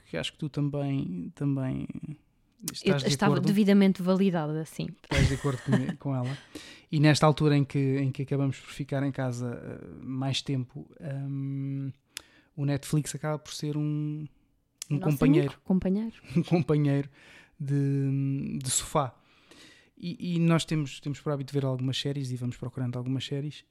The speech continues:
Speaker 1: hum, e, e vimos uma série que, a série acabámos por saber que já é dois mil e dezassete, mas, hum, que se chama The Sinner, que é, hum, que é uma série que, que, hum,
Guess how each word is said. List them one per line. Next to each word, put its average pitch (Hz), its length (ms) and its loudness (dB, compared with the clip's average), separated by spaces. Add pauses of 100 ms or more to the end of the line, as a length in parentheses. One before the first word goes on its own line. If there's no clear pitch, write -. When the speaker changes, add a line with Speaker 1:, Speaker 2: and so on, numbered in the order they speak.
Speaker 1:
hum, 147 640 -4 (140)
e, 165 440 -6
e 156 40 -6
vimos 160 300 -2
uma 156 340 0
série 127 440 -4
que, - 360 -14
a 123 40 -12
série 175 360 -8 (420)
acabámos 151 360 -4
por 147 220 -12
saber 147 340 -6
que 147 180 -10
já 139 140 -6
é 147 100 -4
dois 139 220 -4
mil 135 160 -2
e 139 40 -4
dezassete, 131 560 -8 (520)
mas, 131 440 -2
hum, 127 720 -6
que - 100 -18
se - 80 -2
chama 131 280 0
The 139 140 -4
Sinner, 127 440 0 (1200)
que 156 200 -2
é, 143 240 4
hum, 147 340 2
que - 140 -2
é 156 40 0
uma 156 200 0
série 135 440 -6 (140)
que, 131 340 -12
que, - 140 -14
hum, 127 500 -8